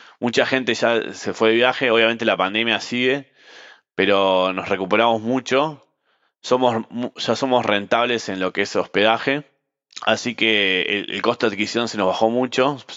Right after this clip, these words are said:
porque está muy instalada nuestra marca en ese, en ese espacio. Y creemos que cuando se acabe la pandemia definitivamente, va a haber una gran oportunidad y que som-, estamos muy bien parados porque además ya no tenemos competencia.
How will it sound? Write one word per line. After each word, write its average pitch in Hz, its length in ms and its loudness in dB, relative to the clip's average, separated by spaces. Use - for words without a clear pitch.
porque 87 300 -4
está 107 200 0
muy 113 200 -2
instalada 107 380 2
nuestra 95 280 -2
marca 104 240 0
en 92 80 -2
ese, 95 320 -2
en 87 80 -2
ese 95 140 -8
espacio. 123 540 -2
Y 95 100 -10
creemos 131 300 2
que 120 80 -2
cuando 107 320 0
se 107 120 -2
acabe 117 260 2
la 113 120 4
pandemia 110 440 -2
definitivamente, 113 1000 -2
va 101 60 2
a 101 40 4
haber 104 60 2
una 98 140 2
gran 107 220 2
oportunidad 95 1000 0
y 85 140 -14
que - 160 -20
som-, 110 220 -6
estamos 107 260 0
muy 110 160 2
bien 110 120 0
parados 107 360 2
porque 90 180 -2
además 101 260 -2
ya 104 120 2
no 95 160 -6
tenemos 101 300 -2
competencia. 107 840 0